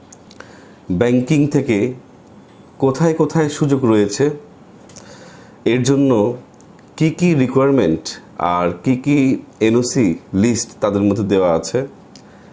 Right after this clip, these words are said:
এই মুহূর্তে কোথায় কোথায় আবেদন করতে পারবেন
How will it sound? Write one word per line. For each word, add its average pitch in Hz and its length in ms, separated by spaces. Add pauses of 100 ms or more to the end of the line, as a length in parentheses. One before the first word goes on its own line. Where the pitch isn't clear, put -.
(440)
এই 147 200
মুহূর্তে 139 680 (540)
কোথায় 160 240
কোথায় 160 340
আবেদন 113 360
করতে 151 320
পারবেন 110 460